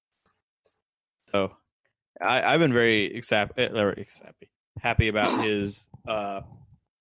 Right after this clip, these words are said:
breaking out since Kelvin Benjamin's been gone. He, if, um, extrapolating is always accurate, and we're gonna extrapolate big time here, his three-game stretch since we got rid of Benjamin,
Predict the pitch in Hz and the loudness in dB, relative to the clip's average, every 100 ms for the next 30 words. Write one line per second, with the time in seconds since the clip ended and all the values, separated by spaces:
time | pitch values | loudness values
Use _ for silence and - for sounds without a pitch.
0 | _ _ _ _ _ _ _ _ _ _ | _ _ _ _ _ _ _ _ _ _
1 | _ - 156 147 131 120 110 117 - 113 | _ 0 0 2 4 4 4 0 0 0
2 | 107 107 104 101 101 95 104 101 101 _ | 0 -2 -2 -6 -8 -2 0 0 0 _
3 | _ _ _ - - 156 143 - 127 117 | _ _ _ -2 4 4 4 2 4 4
4 | 110 107 104 98 98 _ _ _ _ - | 6 4 2 0 -6 _ _ _ _ -20
5 | _ _ _ _ _ _ _ _ _ _ | _ _ _ _ _ _ _ _ _ _
6 | _ 139 - 160 147 147 170 170 160 113 | _ -10 -2 2 2 4 0 0 0 0
7 | 120 120 123 113 - 107 117 143 147 - | 2 4 4 2 2 0 2 0 -2 -4
8 | - 107 107 110 110 101 - 104 - 113 | 0 2 4 4 2 2 4 6 6 4
9 | 107 107 - 127 131 135 - - _ _ | 0 -2 2 4 4 0 -4 -20 _ _
10 | _ _ 135 131 - 123 139 123 127 117 | _ _ 2 2 0 0 0 2 0 -2
11 | - 117 - - - - 113 110 113 107 | -4 -4 -4 -16 -18 -14 -14 -6 -4 -4
12 | 110 98 104 120 135 147 | -4 -4 -4 -2 -2 -4